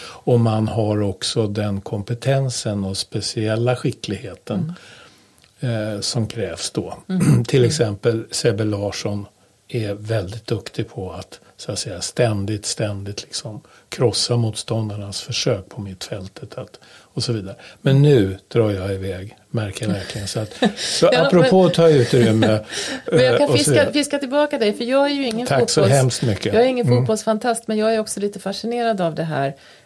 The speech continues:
Speaker 2: hur tydligt det blir att, eh, en individ kan vara väldigt skicklig och expansiv och, och, och så vidare på ett område, men jag tänk-, eh, som Zlatan till exempel då.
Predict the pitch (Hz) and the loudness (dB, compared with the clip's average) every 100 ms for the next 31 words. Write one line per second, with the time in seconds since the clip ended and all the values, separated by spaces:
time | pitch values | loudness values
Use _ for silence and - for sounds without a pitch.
0 | - - 180 202 208 180 185 180 185 247 | -16 -6 -2 0 0 0 -2 -4 -4 -2
1 | 143 151 165 - 175 165 - - - _ | 0 -2 -6 -6 -4 -4 -8 -20 -20 _
2 | _ _ _ - 180 165 165 156 156 - | _ _ _ -6 -2 0 0 -2 -6 -10
3 | - - - - - - _ _ - 196 | -16 -18 -20 -20 -20 -20 _ _ 0 2
4 | 196 208 202 196 202 254 226 170 160 - | 2 2 2 0 0 0 -2 -2 -6 -10
5 | - 185 175 170 156 160 170 156 147 151 | -4 -2 0 2 0 0 0 -2 -2 -6
6 | 147 - - 196 - - - 156 160 - | -8 -16 -6 -6 -6 -10 -6 -4 -2 -2
7 | 175 - - 160 160 165 139 139 - - | -4 -6 -6 -6 -4 -4 -4 -4 -6 -6
8 | 151 143 - 160 147 - 156 147 147 147 | -2 -2 -2 -2 -2 -2 -4 -4 -2 0
9 | 143 139 - 143 160 139 139 135 139 - | 0 -2 -6 -6 -4 -4 -4 -4 -6 -8
10 | - - 175 180 180 - 180 170 - 202 | -14 -6 -4 -2 -4 -4 -4 -2 -2 -4
11 | 185 - - - - - _ - - - | -4 -6 -10 -10 -10 -10 _ -12 -10 -8
12 | - - - - | -10 -10 -12 -10